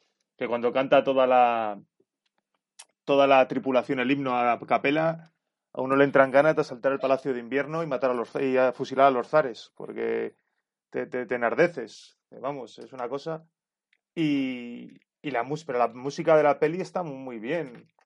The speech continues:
que es de, yo, yo la verdad es que no, no la había visto. Y el compositor, que no sé si no sonará, a lo mejor, que es Basil Polydonius, pero a mí es que me gusta mucho porque hizo la, la banda sonora, una de las mejores bandas sonoras para mí de la historia del cine, que las de Conan el Bárbaro.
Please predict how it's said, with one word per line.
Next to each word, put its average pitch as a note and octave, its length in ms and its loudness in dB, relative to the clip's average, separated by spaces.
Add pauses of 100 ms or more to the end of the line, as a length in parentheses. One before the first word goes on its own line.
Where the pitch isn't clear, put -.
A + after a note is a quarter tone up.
que B2 240 -8
es B2+ 120 -10
de, C3 760 -2
yo, C#3 140 -4
yo C#3+ 180 0
la F#3+ 60 4
verdad F#3+ 160 2
es - 40 -8
que G3 60 -8
no, D#3+ 340 -4
no D#3 100 -8
la E3 80 -2
había D#3 140 -2
visto. D#3+ 340 -10 (1000)
Y D3+ 160 -2
el C#3 160 -2
compositor, C#3+ 760 -6
que D3 160 -6
no D3+ 100 -4
sé D#3 140 -10
si D#3 100 -16
no D#3 140 -4
sonará, D#3 460 0
a C#3+ 40 -8
lo C3+ 60 -14
mejor, C3 320 -4
que C#3 100 -2
es B2+ 80 -6
Basil C#3+ 260 -6
Polydonius, D3+ 640 -4
pero B2+ 140 -8
a A#2+ 40 -8
mí C#3+ 100 -6
es D#3+ 40 -10
que E3 80 -12
me E3 80 -4
gusta E3 280 -6
mucho E3+ 340 -10
porque C3+ 300 -10
hizo D3+ 260 -4
la, B2+ 440 -4 (1080)
la D3+ 260 2
banda E3+ 280 2
sonora, E3+ 500 0 (240)
una D#3+ 160 0
de F3 60 4
las E3+ 100 4
mejores D#3+ 300 4
bandas E3 240 4
sonoras D3+ 260 0
para C3+ 140 -2
mí D3 80 -2
de D3+ 60 -4
la D3+ 60 6
historia C3 300 0
del A#2 140 -4
cine, B2+ 340 -8
que C3+ 80 -6
las A#2+ 120 0
de B2+ 100 0
Conan C#3+ 220 2
el B2 140 0
Bárbaro. B2 380 0